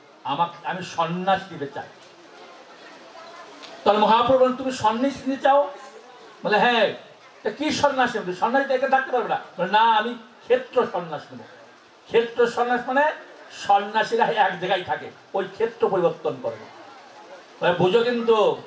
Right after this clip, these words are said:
বলে, "হ্যাঁ, আমি বুঝেছি, কারণ গদাধর পণ্ডিতের ইচ্ছা হচ্ছে যেখানে নিমাই আছে,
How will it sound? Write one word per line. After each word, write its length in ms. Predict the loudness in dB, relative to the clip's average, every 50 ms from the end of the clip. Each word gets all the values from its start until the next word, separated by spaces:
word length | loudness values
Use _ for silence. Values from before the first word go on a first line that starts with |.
| -8
বলে, 100 | -8 -4
"হ্যাঁ, 360 | -2 0 2 2 2 2 2
আমি 120 | 0 0 -2
বুঝেছি, 460 | -4 -4 -4 -4 -6 -8 -10 -16 -16 -18 -20 -20 -20 -20 -20 -20 -20 -10 -4
কারণ 240 | 0 0 0 2 2
গদাধর 440 | 2 4 4 4 4 4 2 0 -2 -2
পণ্ডিতের 360 | -4 -4 -4 -2 -2 -2 -4
ইচ্ছা 260 | -4 -6 -8 -4 -2 -2
হচ্ছে 240 | -2 -2 -4 -8 -8 -10 -14 -20 -20 -20 -20 -20 -8 -2
যেখানে 360 | 0 0 2 2 2 2 2
নিমাই 420 | 2 0 2 2 4 4 4 4 2
আছে, 240 | 2 0 -2 -6